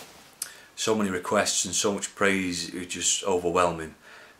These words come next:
Um, so I would like to bring more videos. The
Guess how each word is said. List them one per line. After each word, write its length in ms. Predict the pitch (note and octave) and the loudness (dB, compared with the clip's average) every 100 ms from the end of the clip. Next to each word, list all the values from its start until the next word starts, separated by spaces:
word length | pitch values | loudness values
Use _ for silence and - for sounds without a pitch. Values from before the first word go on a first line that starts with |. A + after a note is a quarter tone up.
| - | -16
Um, 240 | D#2 D#2 | -14 -8
so 380 | - E2 D#2+ D#2+ | -4 -2 -2 -4
I 60 | F2 | -4
would 200 | F2+ E2+ | -2 0
like 200 | E2+ E2 | -2 -2
to 200 | - E2 | -4 -6
bring 380 | - F2+ E2+ E2 | -6 -10 -10 -6
more 200 | F2 E2+ | -6 -6
videos. 560 | F2+ F2+ E2+ E2+ - - - - - - - | -4 -2 -2 -4 -10 -12 -18 -20 -20 -20 -18
The 80 | E2 | -16